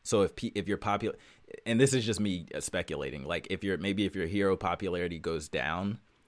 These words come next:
somehow that correlates to now you can't feed your family anymore.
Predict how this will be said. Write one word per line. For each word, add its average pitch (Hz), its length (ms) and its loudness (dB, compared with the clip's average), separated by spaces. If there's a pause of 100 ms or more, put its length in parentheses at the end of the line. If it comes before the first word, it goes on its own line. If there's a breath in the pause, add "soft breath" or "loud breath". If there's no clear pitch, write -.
somehow 95 600 2
that 82 240 -2
correlates 90 560 -2
to 82 380 -4
now 85 180 0
you 85 160 -4
can't 80 280 -4
feed 85 200 -6
your 71 80 -4
family 85 340 -4
anymore. 117 440 -2